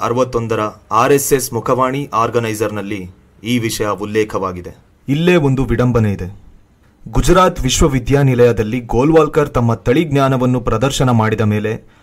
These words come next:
ಅದು ಆರ್ ಎಸ್ ಎಸ್ನ ಅಧಿಕೃತ ಪತ್ರಿಕೆ ಆರ್ಗನೈಸರ್‌ನಲ್ಲಿ ಪ್ರಕಟವಾದ ಮೇಲೆ ತಾವು ಮಾತನಾಡಿದ್ದನ್ನು ಹಿಂದಕ್ಕೆ ತೆಗೆದುಕೊಂಡು ಬಿಟ್ಟರು.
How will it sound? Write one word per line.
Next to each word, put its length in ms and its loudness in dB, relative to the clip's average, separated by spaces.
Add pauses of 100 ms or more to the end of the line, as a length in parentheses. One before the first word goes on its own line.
(160)
ಅದು 320 4
ಆರ್ 280 8
ಎಸ್ 160 4
ಎಸ್ನ 240 4
ಅಧಿಕೃತ 520 2
ಪತ್ರಿಕೆ 640 0
ಆರ್ಗನೈಸರ್‌ನಲ್ಲಿ 880 4
ಪ್ರಕಟವಾದ 600 2
ಮೇಲೆ 440 0 (360)
ತಾವು 280 6
ಮಾತನಾಡಿದ್ದನ್ನು 1000 4
ಹಿಂದಕ್ಕೆ 440 2
ತೆಗೆದುಕೊಂಡು 480 0
ಬಿಟ್ಟರು. 540 -8